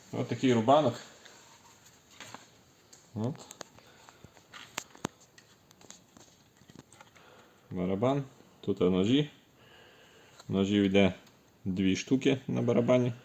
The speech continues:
Має п'ятку. Так, захист від, е, того, щоб просто не, випадково не нажати кнопку.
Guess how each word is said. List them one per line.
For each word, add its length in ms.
Має 200
п'ятку. 440
Так, 140
захист 440
від, 220
е, 560
того, 160
щоб 180
просто 300
не, 280
випадково 460
не 80
нажати 340
кнопку. 400